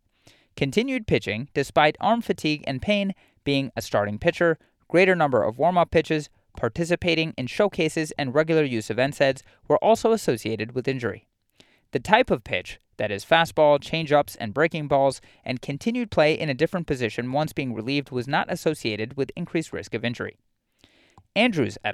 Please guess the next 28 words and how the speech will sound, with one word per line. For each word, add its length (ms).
al. 260
authored 360
a 80
review 320
article 440
on 220
ulnar 220
collateral 420
ligament 380
injuries 380
in 120
throwing 320
athletes. 420
According 360
to 120
the 80
U 120
S 160
A 140
Baseball 460
Medical 340
slash 300
Safety 360
Advisory 440
Committee, 420
young 240
baseball 400
pitchers 460